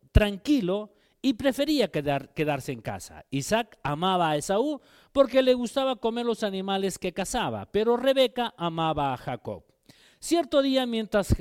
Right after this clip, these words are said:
Jacob preparaba un guiso, Esaú regresó del desierto agotado y hambriento. Esaú le dijo, eh, eh, Esaú le dijo a Jacob: "Me muero de hambre, dame un poco de ese guiso rojo". Así es como Esaú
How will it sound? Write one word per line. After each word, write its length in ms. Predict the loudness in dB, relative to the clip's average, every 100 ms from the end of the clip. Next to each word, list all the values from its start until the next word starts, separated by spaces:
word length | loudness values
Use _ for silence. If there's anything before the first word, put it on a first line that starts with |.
| -2
Jacob 600 | -4 -2 2 0 0 -16 _ _ _ _ _
preparaba 580 | -6 -4 -2 0 2 0
un 120 | -4
guiso, 380 | -4 -4 -6 -4
Esaú 420 | -4 0 2 2
regresó 540 | 2 0 0 -2 0 2
del 160 | 2
desierto 500 | 2 0 2 0 0
agotado 680 | -2 -2 -2 0 0 2 2
y 100 | 2
hambriento. 880 | 0 0 -2 0 0 -2 -8 -16 -18 _ -20 _ 0
Esaú 440 | 0 4 2 4
le 140 | 4
dijo, 540 | 4 2 0 0 0 _
eh, 400 | -2 0 0 -2 0
eh, 220 | 0 2
Esaú 360 | 0 0 0
le 140 | 0 0
dijo 220 | 0 -2
a 60 | -4
Jacob: 400 | -4 -4 -6 -8 _ _ _ _
"Me 140 | -4 -2
muero 260 | 4 6
de 120 | 6 6
hambre, 380 | 2 4 2
dame 280 | 4 2 0
un 120 | -4
poco 920 | 2 2 2 0 0 2 0 -2 -4
de 180 | 0 0
ese 220 | 0 -2
guiso 360 | -2 -4 -4 -4
rojo". 520 | -2 -4 -4 -16 -20 _ _ _ _ _
Así 400 | -4 -2 -2 0
es 140 | 0
como 260 | 2 0 2
Esaú 500 | -2 0 0 0 -4